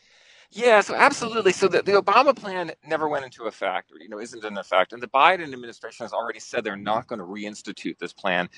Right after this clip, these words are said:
So in a way, this is a challenge against something that doesn't exist. It doesn't exist, this plan.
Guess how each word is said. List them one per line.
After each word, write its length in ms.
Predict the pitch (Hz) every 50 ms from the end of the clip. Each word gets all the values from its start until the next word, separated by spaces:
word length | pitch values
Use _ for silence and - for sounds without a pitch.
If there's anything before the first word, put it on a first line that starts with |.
| - - - - _ _ -
So 260 | - - 202 180 120
in 120 | 139 196
a 60 | 196
way, 320 | 180 175 220 254 269 240 196
this 220 | 185 220 - -
is 80 | 208 180
a 60 | 165
challenge 500 | - - - 190 175 190 196 190 170 147
against 260 | 147 131 147 135 -
something 320 | - 160 147 - 160 143 131
that 100 | 147 -
doesn't 240 | 151 151 147 147
exist. 540 | 131 - - - 160 151 - - - - _ -
It 80 | -
doesn't 260 | - 233 233 208 175
exist, 400 | 147 135 - 107 - - - -
this 140 | - 117 -
plan. 400 | _ _ - 143 135 110 92 85